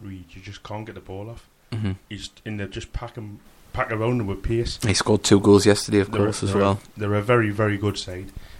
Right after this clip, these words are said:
Speaker 1: Um, Farman's made four good saves. We had a couple of chances before half time. Uh, put them away. It's a different game. Um, second half were poor, but it's not the end of the world. I mean,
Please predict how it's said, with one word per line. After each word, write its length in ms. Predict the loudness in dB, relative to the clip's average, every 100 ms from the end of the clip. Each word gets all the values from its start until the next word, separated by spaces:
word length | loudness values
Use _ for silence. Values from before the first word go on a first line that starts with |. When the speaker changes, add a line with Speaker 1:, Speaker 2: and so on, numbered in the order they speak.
| -8
Speaker 1:
Um, 240 | -2 0 0
Farman's 440 | 2 2 2 2
made 180 | 0 0
four 280 | 0 0 0
good 200 | -4 -6
saves. 400 | -8 -6 -6 -6
We 80 |
had 100 | -4
a 60 | -2
couple 200 | -2 -4
of 60 | -4
chances 320 | -2 -2 -2
before 400 | -6 -6 -2 -2
half 260 | -2 -4 -6
time. 320 | -6 -6 -6 -12 -20 -20 -20 -20 -8 0
Uh, 220 | 2 2 2
put 160 | 0 2
them 160 | -2
away. 200 | -2 -4
It's 140 | -6 -8
a 40 |
different 340 | -10 -10 -10 -8
game. 280 | -8 -8 -12 -6
Um, 440 | -2 0 0 -4 -8 -20 -14
second 300 | -6 -4 4
half 280 | 6 6 4
were 80 | -4
poor, 300 | 0 0 0 -4 -16 -16 -20 2
but 400 | 4 4 -2 -10 -14 -20 -20 -20 -20 -18 -12 -8 -8 -10
it's 200 | -8 2
not 120 | 2
the 100 | 4
end 100 | 2
of 60 | 0
the 60 |
world. 300 | -2 0 0 -2
I 60 |
mean, 200 | -6 -10